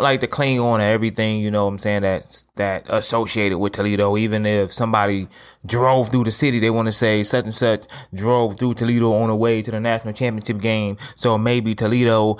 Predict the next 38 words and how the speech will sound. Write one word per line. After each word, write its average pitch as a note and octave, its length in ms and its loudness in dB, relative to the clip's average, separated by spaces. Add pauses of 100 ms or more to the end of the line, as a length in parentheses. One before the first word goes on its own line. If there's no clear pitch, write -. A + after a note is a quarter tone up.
(160)
helped B2 300 0
them A#2+ 200 2
win A#2 460 2 (160)
the A2 80 -2
national A2 320 0
championship A2 500 0
or G2+ 140 0
whatever G#2+ 260 2
it G#2 80 0
is, G#2 140 0
blah, G#2 160 0
blah, G2+ 80 -4
blah, G2 140 -2
blah, F2+ 80 -8
blah. F2 360 -6
That's G#2+ 160 -2
how, G#2 220 2
that's C3 160 0
how A#2+ 340 2
Toledo G#2 460 -2
does G2 240 0
it. F2+ 160 -2
You G2 100 -6
know, G2 180 0
they G2+ 120 0
just G2 180 -6
try G2 240 -4
to, F2+ 180 -4 (520)
the B2 100 0
city D#3+ 400 2
really C#3+ 220 2
just C3+ 180 -2
try C3 140 2
to A2 80 0
cling A#2 360 -2
on A2 400 0
to G#2 140 -2
successes. - 960 -2